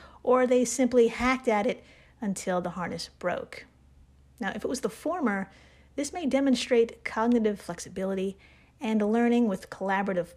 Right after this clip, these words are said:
problem solving. That's kind of intense. In fucking sum, this spectacular failure has inspired more research into magpie problem solving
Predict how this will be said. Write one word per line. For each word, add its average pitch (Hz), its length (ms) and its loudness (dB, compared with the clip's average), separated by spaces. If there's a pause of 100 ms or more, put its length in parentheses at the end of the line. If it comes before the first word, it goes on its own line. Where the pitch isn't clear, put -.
(160)
problem 262 440 4
solving. 233 640 0 (600)
That's 311 200 -4
kind 202 240 -2
of 165 60 -6
intense. 196 540 -4 (280)
In 302 180 -2
fucking 220 360 -4
sum, 180 380 -6 (320)
this 247 400 2
spectacular 269 920 -4
failure - 580 -4 (520)
has 214 180 6
inspired 247 580 4
more 285 240 4
research 277 500 0 (340)
into 220 280 0
magpie 208 600 -2 (100)
problem 262 380 -4
solving 190 460 -6